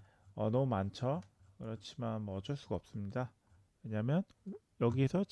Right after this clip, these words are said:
이렇게 많은 단어들을 빈도 있게 썼다는 거예요. 자, 그럼 여기서 이 빈도 있게 쓴 단어들 중에서 우리가 해야 되는 건 다시 한번 판다스를 이용해 가지고 그 판다스에서 안에서 이 단어들의 프레임을,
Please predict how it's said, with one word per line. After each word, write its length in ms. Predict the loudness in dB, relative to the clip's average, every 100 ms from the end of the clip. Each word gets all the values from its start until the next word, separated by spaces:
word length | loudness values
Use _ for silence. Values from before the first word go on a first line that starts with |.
| 6
이렇게 300 | 6 8 6
많은 340 | 8 8 6
단어들을 500 | 4 4 4 4 2
빈도 360 | 2 0 6 4
있게 180 | 6 2
썼다는 500 | 2 0 2 2 4
거예요. 340 | 4 4 0 -6 -20 -20 -20 -14 2
자, 120 | 6
그럼 200 | 8 10
여기서 360 | 10 8 6
이 100 | 6
빈도 340 | 6 6 8 8
있게 160 | 8 4
쓴 220 | 4 4
단어들 460 | 6 8 8 8 4
중에서 600 | 2 2 4 4 4 2 -8 -20 -20 -20 _ 4
우리가 600 | 8 10 10 8 8 0 _ _ 4
해야 160 | 6
되는 240 | 6 4 2
건 240 | 0 -2 -6
다시 320 | -4 0 0
한번 380 | 0 0 0 -4 _ -16 -4
판다스를 600 | -2 2 2 2 4 6
이용해 300 | 6 4 2
가지고 440 | 0 0 -4 -4
그 140 | -6 -10
판다스에서 1000 | -6 -4 -2 -2 -2 -2 -2 -2 -4 -6 -14 -18 -20 -18 -16 -2
안에서 580 | 2 4 4 4 0 4
이 220 | 4 2
단어들의 640 | 2 2 4 4 2 0 -2 -10 -18 -20 -16
프레임을, 800 | 6 8 10 6 4 6 4